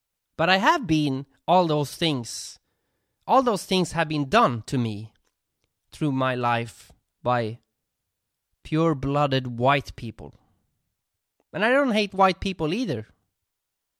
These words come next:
But you see my point. Let's listen to, uh, Charlie Chaplin speaking at the end of his great film, The Great Dictator.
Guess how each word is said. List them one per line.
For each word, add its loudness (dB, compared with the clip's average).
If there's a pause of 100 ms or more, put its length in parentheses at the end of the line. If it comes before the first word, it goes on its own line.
(340)
But -12
you -6
see -2
my 2
point. -2 (2750)
Let's 0
listen -2
to, -2
uh, -2
Charlie -2
Chaplin -2
speaking -6
at -8
the -10
end -6 (200)
of -18
his -12
great -10 (400)
film, -10 (100)
The -14
Great -12 (100)
Dictator. -16